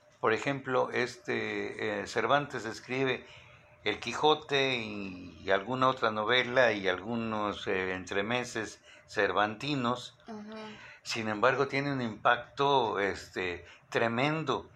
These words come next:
Speaker 1: estos escritos. Y el otro escribe y escribe y escribe y escribe y escribe tan miles de cosas al grado de que la práctica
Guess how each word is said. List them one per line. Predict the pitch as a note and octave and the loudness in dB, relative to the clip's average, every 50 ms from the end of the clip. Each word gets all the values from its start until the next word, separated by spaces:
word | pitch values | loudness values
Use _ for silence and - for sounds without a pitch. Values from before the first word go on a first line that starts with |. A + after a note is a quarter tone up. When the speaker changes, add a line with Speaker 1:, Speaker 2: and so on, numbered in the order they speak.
| - - - | -16 -6 -2
Speaker 1:
estos | - B2 B2+ - - - B2 - - A#2 | 0 0 0 -2 -4 -4 -4 -4 -4 -6
escritos. | G2+ - - - C3+ C3 C3+ C3+ - - G#2 - - - - - - - - - _ - | -8 -6 -4 0 0 0 0 -2 -4 -6 -8 -8 -8 -16 -20 -20 -20 -18 -20 -20 _ -8
Y | A#2+ A2 A2+ | -2 2 4
el | A#2+ C3 D3 | 4 6 6
otro | E3 E3 E3 - D3 D#3+ D#3+ D#3+ - - - - - | 6 6 4 4 2 2 0 0 -4 -12 -18 -8 -2
escribe | C3 B2+ - - - D#3+ F3+ F3+ E3+ | -2 -2 -2 0 -2 0 0 0 2
y | E3 D3+ | 2 2
escribe | D3 C#3 C#3 - D3+ D#3+ E3+ D#3+ D#3+ | 0 0 -2 -4 -4 -4 -2 0 2
y | D3+ | 2
escribe | C#3 C3 C3 - D3+ D3+ D#3+ D#3+ D#3 | 2 0 0 -2 -2 -2 0 2 2
y | C#3+ C3 | 2 0
escribe | B2 A#2 - - D3 D#3 E3 | 0 -2 -4 -4 -4 -2 0
y | D#3 C#3 | 0 -2
escribe | C3+ C3+ - - C#3+ D#3 D#3 B2+ | -2 -2 -4 -6 -4 -2 -2 -2
tan | - - D#3 D#3 D#3+ D#3 | 0 0 0 0 0 -2
miles | D#3 D#3 D3+ D#3 C3 B2+ | -6 -4 -4 -4 -4 -4
de | B2+ - | -4 -4
cosas | - D3+ D3 - D#3 C#3 - - - - - - | -4 -4 -4 -4 -6 -8 -10 -12 -16 -12 -2 4
al | A#2 B2 B2 A#2 | 4 4 4 4
grado | B2 D#3 D#3+ D3 D3+ C#3 | 4 2 2 2 0 -2
de | A#2+ A2+ | -4 -4
que | - A#2 | -4 0
la | A2 G#2+ G#2+ G#2+ | 2 2 2 2
práctica | - C3 C#3 C#3 - - D3 - - - | 4 2 2 2 0 -4 -12 -10 -10 -10